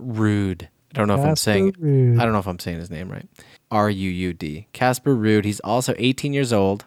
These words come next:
Speaker 1: He's ranked one hundred and eighteen in the world. He's a hundred seventy pounds. He's got twenty pounds on Shapovalov,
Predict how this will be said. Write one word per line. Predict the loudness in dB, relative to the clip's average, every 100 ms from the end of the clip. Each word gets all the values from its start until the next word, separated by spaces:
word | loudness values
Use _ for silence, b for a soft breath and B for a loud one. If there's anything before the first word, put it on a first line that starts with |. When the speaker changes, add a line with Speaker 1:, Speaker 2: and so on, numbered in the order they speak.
| _
Speaker 1:
He's | _ -10 -2
ranked | 0 0 -2
one | -4 -2 0
hundred | 0 -2
and | -4 -6
eighteen | -8 -8 -8 -6 -4 -6 -10
in | -10
the | -8
world. | -2 -2 -2 -4 -14 _
He's | -10 -6
a |
hundred | -2 0 0
seventy | 2 0 2 -2
pounds. | -2 -4 -6
He's |
got | -6 -6
twenty | -4 -4
pounds | -2 -2 -2 -6 -12 -14
on | -14 -12 -12 -14
Shapovalov, | -16 -6 -4 -4 -4 -6